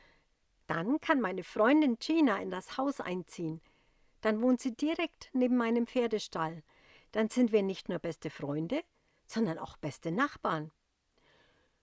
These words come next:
Voller Freude nimmt Sternschnuppe das Schneckenhäuschen und wirft es auf die Wiese. "Hurra, jetzt habe ich ein Haus gesät. Bald kann Gina Galopp auf meiner Wiese wohnen",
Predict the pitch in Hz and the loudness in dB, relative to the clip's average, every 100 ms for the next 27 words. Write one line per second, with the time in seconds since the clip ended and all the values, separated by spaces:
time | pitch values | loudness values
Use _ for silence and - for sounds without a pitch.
0 | _ _ - 262 240 170 - 208 196 202 | _ _ -4 4 4 4 0 0 0 0
1 | 190 185 - 214 190 202 226 196 190 160 | -2 -4 -4 -2 -2 -2 -6 -4 -4 -6
2 | - 180 - 330 302 269 - 277 254 254 | -6 -8 -4 -2 0 0 -2 -2 -4 -4
3 | 220 190 175 175 220 - - - 240 214 | -4 -4 -4 -4 -4 -4 -6 -6 -6 -6
4 | 190 - 151 156 _ _ _ _ _ _ | -8 -10 -14 -16 _ _ _ _ _ _
5 | _ _ _ _ _ _ - 302 330 320 | _ _ _ _ _ _ 4 6 8 10
6 | 262 175 170 - 233 - 277 285 285 285 | 10 8 -2 2 2 4 4 6 6 4
7 | 285 240 302 320 - 196 - 170 151 - | 4 4 2 2 -2 -8 -4 -2 -4 -6
8 | _ _ _ _ _ - 269 208 - 208 | _ _ _ _ _ 4 4 4 -4 -4
9 | 185 - 233 190 175 175 277 - - - | -2 0 0 0 -2 0 0 -2 -8 -4
10 | 175 165 143 180 - 269 233 196 160 165 | -2 -2 -4 -8 -4 0 2 2 -2 -6